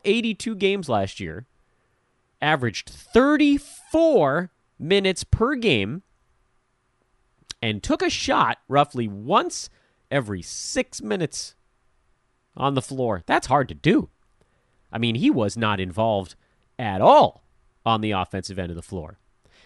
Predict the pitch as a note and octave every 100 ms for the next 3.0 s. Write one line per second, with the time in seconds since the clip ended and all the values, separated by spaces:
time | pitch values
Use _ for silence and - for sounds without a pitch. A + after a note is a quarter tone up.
0 | _ - D#3 D#3 D#3 C4+ E4 C4+ A3 D4+
1 | F#3+ E3 D#3+ F#3+ E3 C#3 A2+ F#2 F2 F2
2 | A#2+ D3 D#3 - C#3 C3 A#2+ A#2 - -